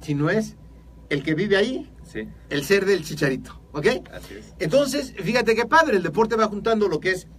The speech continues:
Speaker 1: el ser, que algunas gentes se llaman espíritu, no nos vamos a tener cosas, eh, religiosas el día de hoy, pero hay un ser que vive ahí, hay una mente, que la mente es la, la, la que, eh, está programada a hacer ciertos movimientos, ciertas acciones,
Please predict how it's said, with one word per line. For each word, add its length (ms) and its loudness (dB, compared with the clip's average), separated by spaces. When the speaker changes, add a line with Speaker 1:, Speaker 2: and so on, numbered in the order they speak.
Speaker 1:
el 180 -4
ser, 280 4
que 100 -6
algunas 300 -4
gentes 200 -6
se 60 -2
llaman 320 -2
espíritu, 580 -4
no 100 0
nos 100 -4
vamos 200 -4
a 20 -14
tener 200 -2
cosas, 420 -2
eh, 260 -2
religiosas 400 -4
el 120 -2
día 100 -2
de 60 2
hoy, 140 2
pero 220 -2
hay 160 0
un 120 2
ser 280 0
que 100 0
vive 200 -2
ahí, 240 -4
hay 220 0
una 180 4
mente, 480 2
que 120 -2
la 120 0
mente 560 -2
es 100 -6
la, 220 0
la, 300 -6
la 220 -4
que, 300 -2
eh, 280 0
está 360 0
programada 680 2
a 40 0
hacer 260 -6
ciertos 360 -8
movimientos, 320 -4
ciertas 260 -8
acciones, 540 -4